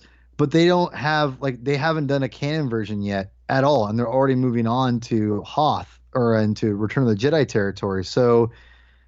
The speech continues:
that's interesting, and I'm wondering if the Battle of Tanab will be sim-, something similar, 'cause there's already a Battle of Tanab, I'm assuming, in Legends.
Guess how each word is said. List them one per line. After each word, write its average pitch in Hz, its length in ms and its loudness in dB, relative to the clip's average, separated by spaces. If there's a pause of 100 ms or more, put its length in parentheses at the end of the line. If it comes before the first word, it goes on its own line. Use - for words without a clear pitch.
(160)
that's 143 400 -2 (140)
interesting, 135 500 -4
and 123 100 -2
I'm 123 120 0
wondering 139 260 2
if 127 60 0
the 120 60 -8
Battle 120 240 0
of 117 60 -12
Tanab 110 240 -2
will 113 60 -2
be 113 120 -2
sim-, 110 320 -2
something 110 280 -6
similar, 113 480 0
'cause 113 140 0
there's 113 160 2
already 135 340 2
a 107 60 -4
Battle 110 220 0
of - 60 -16
Tanab, 107 280 -2
I'm 101 100 -2
assuming, 113 380 -2
in 98 120 -2
Legends. 98 540 -2